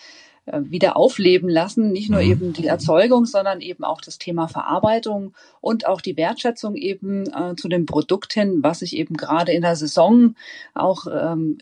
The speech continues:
Speaker 1: finde. Das wird dementsprechend als Überraschung den Gast dann auch zelebriert.
Speaker 2: Wie kommt das an bei den Gästen?
Speaker 1: Super. Also die vermissen eigentlich gar keine Speisekarte, sondern, äh, sie sind manchmal auch erstaunt, wenn im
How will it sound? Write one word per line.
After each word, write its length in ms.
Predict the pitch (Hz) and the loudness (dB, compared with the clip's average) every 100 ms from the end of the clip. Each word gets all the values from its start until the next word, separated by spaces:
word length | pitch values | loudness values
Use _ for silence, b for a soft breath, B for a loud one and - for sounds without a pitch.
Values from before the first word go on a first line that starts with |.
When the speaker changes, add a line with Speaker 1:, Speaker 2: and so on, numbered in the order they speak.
| - | -6
Speaker 1:
finde. 480 | 214 233 262 254 | 4 6 8 6
Das 320 | 240 185 - 202 | 4 -2 -4 -8
wird 220 | 196 - | -8 -6
dementsprechend 680 | 185 185 - 175 175 180 | -6 -6 -6 -4 -4 -2
als 160 | 156 170 | -4 -4
Überraschung 600 | - 180 135 165 - 190 | 0 0 0 -2 -2 -2
den 240 | 180 165 151 | -2 -2 0
Gast 280 | 151 - | -2 -2
dann 120 | 170 160 | -4 -4
auch 160 | - | -8
zelebriert. 600 | - 151 165 - - - - _ B B _ | -8 -6 -6 -10 -16 -20 -20 _ B B _
Speaker 2:
Wie 180 | 101 113 | 2 4
kommt 200 | 123 117 | 4 2
das 100 | - | 2
an 160 | 92 | -2
bei 100 | 101 | 0
den 140 | 113 120 | 2 2
Gästen? 320 | 131 - - - _ _ _ _ - B | 0 -2 -10 -20 _ _ _ _ -20 B
Speaker 1:
Super. 420 | - 240 151 139 143 | -4 2 2 2 -6
Also 300 | - 165 165 | -4 -2 -2
die 280 | 170 180 175 | -2 -2 -2
vermissen 400 | 165 180 196 208 | 0 0 0 0
eigentlich 220 | - 180 175 | 0 0 0
gar 120 | 170 | -2
keine 260 | 196 175 | 2 0
Speisekarte, 920 | 170 - 175 190 226 226 214 233 233 226 | 0 -2 -2 -2 -4 -2 -2 0 0 0
sondern, 500 | 202 185 185 185 180 | -4 -4 -4 -6 -6
äh, 220 | 160 175 | -4 -4
sie 80 | 170 | -6
sind 220 | 190 175 | -8 -4
manchmal 320 | 190 226 170 | -4 0 0
auch 200 | - 180 | 2 0
erstaunt, 540 | - - 143 165 214 208 | -4 -4 0 0 0 -2
wenn 180 | 180 | -4
im 220 | 175 170 | -4 -6